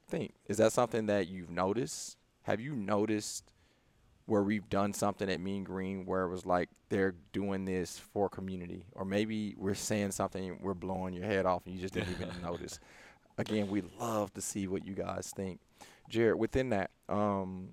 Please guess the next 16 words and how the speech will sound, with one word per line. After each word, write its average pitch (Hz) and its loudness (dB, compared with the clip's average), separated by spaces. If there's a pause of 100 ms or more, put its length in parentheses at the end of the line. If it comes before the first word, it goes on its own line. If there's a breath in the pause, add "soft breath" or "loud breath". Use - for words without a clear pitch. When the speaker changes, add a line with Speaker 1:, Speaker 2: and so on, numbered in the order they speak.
(240)
Speaker 1:
as 107 6
a 98 4
leader 104 4
role 92 2
for 98 -6
boot 98 0
camp, 90 -4
and 98 -6
we're, 95 2 (920 loud breath)
we're 123 4
growing 107 6
leaders 107 4
within 113 2
our 101 6
boot 95 -4
camp, - -4